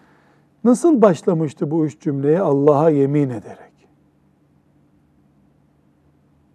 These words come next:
Şimdi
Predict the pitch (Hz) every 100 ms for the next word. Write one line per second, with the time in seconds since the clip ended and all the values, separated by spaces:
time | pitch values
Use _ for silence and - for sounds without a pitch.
0 | _ _ _ _ _ _ _ _ _ _
1 | _ _ _ _ _ _ _ _ - -
2 | 330 262 240 247